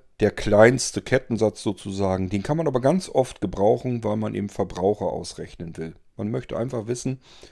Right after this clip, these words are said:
wenn ich mir jetzt so ein Gerät die ganze Zeit an die Steckdose baumel, was kostet das jetzt eigentlich? Es gibt so viele Dinge im Haushalt, die man die ganze Zeit über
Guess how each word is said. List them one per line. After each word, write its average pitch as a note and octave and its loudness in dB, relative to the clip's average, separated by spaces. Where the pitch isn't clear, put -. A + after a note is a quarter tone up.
wenn A2 -6
ich G#2+ -8
mir A2+ 0
jetzt G#2+ -4
so A2 -4
ein F#2+ -4
Gerät G2+ -2
die G2 -4
ganze A2 -4
Zeit G#2+ -4
an G2 -6
die F#2+ -4
Steckdose A2 -4
baumel, G#2+ -2
was - -4
kostet - -4
das G2+ -4
jetzt - -10
eigentlich? G#2+ -14
Es - -12
gibt - -8
so E3+ 4
viele D3 -2
Dinge D#3+ 0
im G2 -6
Haushalt, F#2 -2
die C3 -6
man A2+ -4
die A2+ -8
ganze B2 0
Zeit C#3 -2
über B2+ 2